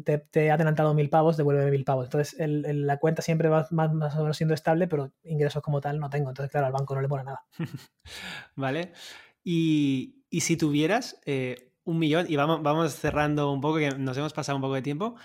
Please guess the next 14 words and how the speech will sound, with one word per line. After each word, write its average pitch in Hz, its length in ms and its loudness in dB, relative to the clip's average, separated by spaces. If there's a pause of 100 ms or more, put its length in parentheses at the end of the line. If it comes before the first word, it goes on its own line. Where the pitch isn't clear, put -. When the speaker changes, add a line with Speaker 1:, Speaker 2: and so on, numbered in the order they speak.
(160)
Speaker 2:
Si - 200 -8
te 151 80 2
Speaker 1:
Vale. 143 60 6
Speaker 2:
llegara 147 240 4
un 202 100 0
millón 165 480 0
limpio, 147 440 -2
que 143 80 -2
es - 300 -8 (140)
pregunta 139 300 -2
que 135 80 -4
solemos, 135 400 -2
solemos 135 380 -4
hacer, 160 300 -6